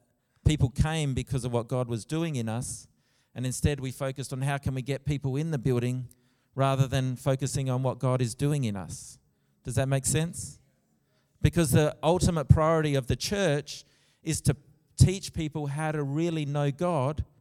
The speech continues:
and how to trust him in all things. That's what we exist for. It's not about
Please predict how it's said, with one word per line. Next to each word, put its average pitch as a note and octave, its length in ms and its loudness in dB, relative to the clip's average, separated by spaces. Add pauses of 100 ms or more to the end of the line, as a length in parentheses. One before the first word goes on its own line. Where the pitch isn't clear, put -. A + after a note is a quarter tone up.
(720)
and D3+ 140 -2
how E3 220 0
to D#3 100 -2
trust E3 440 -2
him D3+ 180 -2
in D3+ 120 -6
all D#3 220 -6
things. B2 640 -10 (880)
That's F3+ 260 0
what D#3+ 280 -2
we C#3+ 160 2
exist A#2+ 420 -4
for. B2+ 380 -8 (1120)
It's - 180 -6
not E3+ 220 0
about D#3 540 -4